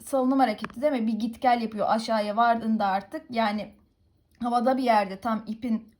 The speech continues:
e, uzunluğu bittiğinde şöyle bir git gel hareketi yapıyor. Dolayısıyla orada git gel hareketi titreşim ama aşağı doğru gittiği o harekette de öteleme hareketi diyoruz. Tabii bunları çoğaltabiliriz. İkilisini, üçlüsünü vesaire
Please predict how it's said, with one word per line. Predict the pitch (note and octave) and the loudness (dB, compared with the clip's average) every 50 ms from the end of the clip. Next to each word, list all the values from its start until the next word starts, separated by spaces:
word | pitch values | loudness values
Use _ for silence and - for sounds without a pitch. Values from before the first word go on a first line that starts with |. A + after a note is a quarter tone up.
| _ - | _ -8
e, | G#3 G3+ G3+ G3 G3 | -6 -4 -2 -2 -4
uzunluğu | - - A#3+ A3 G#3 G3+ G3 G3 | -4 -6 -6 -6 -6 -6 -6 -6
bittiğinde | A3 C4 B3 - A3 A#3 D4 G4 - - - - _ _ | -6 -6 -4 -4 -2 -2 -2 -2 -4 -8 -20 -20 _ _
şöyle | - - - D#4+ D#4+ D4+ C4+ C4 | -12 -4 0 2 2 2 2 0
bir | C4 D4+ | -2 -2
git | B3+ C#4 - - - | -4 -4 -6 -4 -4
gel | D4+ C4+ C4+ | -2 0 0
hareketi | B3 A3 A3 - G3 F#3 - - | 0 -2 -4 -8 -10 -12 -10 -10
yapıyor. | F#3 F#3 - - D#4+ F#4 C#4+ | -10 -10 -8 -6 -6 -2 2
Dolayısıyla | C4+ C4 B3+ C4+ C#4 C#4+ C4+ - D#4+ C#4+ C4 A#3+ | 2 2 4 2 2 0 -2 -4 -4 -2 0 0
orada | - B3+ B3+ B3+ B3+ C#4 B3 | 2 2 2 2 2 2 2
git | A#3 A3 A#3 - - | 2 -2 -6 -6 -4
gel | - C#4+ C#4 | 0 0 2
hareketi | B3+ A#3+ A3+ A#3 A3 - - | 2 0 -2 -6 -10 -12 -12
titreşim | - - A#3 A3+ - C4 C4+ C#4 C#4 - F4+ A4+ - - - - - - _ | -12 -12 -12 -10 -6 -4 -4 -4 -4 -6 -10 -10 -12 -16 -20 -20 -20 -18 _
ama | - A#3 A#3 A#3 | -4 0 2 2
aşağı | A#3 B3 A#3+ C#4 C#4 C#4 C4+ | 2 2 4 6 6 6 6
doğru | B3 A3+ A3 G#3 G#3 G3+ | 4 0 -2 -2 -4 -6
gittiği | G3+ - _ - G3 G3 - | -10 -12 _ -8 -6 -6 -4
o | - A3 | -2 -2
harekette | A3 F#3+ F#3 F3+ - E3 - - - G3+ A#3 | -2 -2 -2 -4 -6 -10 -12 -10 -10 -8 -6
de | E4+ A4+ - - - - _ - | -6 -8 -8 -12 -20 -20 _ -2
öteleme | C4 C#4 C#4 D4 A#3+ A3 G3+ G3+ G3+ | -2 -2 0 -2 -2 -2 -4 -4 -6
hareketi | G3 F#3+ F#3+ - C4+ - - G4+ | -6 -8 -10 -12 -14 -14 -8 -4
diyoruz. | E4+ B3 G#3 G#3 - | -2 -2 -2 -2 -2
Tabii | - E4+ E4+ D4+ | -2 -2 -2 -2
bunları | E4 E4+ D4+ C4 A#3 A3+ | -4 -2 -2 -2 -2 -2
çoğaltabiliriz. | A3+ D#4 E4 C#4+ B3+ B3 B3 D4+ D4 C4 C4 B3 A3 A3+ A3+ | -2 2 4 6 6 6 4 0 -2 -2 -4 -4 -4 -6 -6
İkilisini, | A#3 A3+ - A3+ G#3+ G#3+ - G#3 G3 G3+ A3+ | -8 -8 -8 -8 -8 -10 -10 -8 -8 -6 -6
üçlüsünü | A3+ - G3+ G3+ - - F#3 G3 A3 | -6 -8 -10 -14 -12 -10 -8 -6 -6
vesaire | A#3 A3+ A3+ A3+ G#3+ F#3+ G3+ A3+ D4 F#4+ - | -6 -6 -6 -4 -4 -4 -2 -2 -4 -4 -6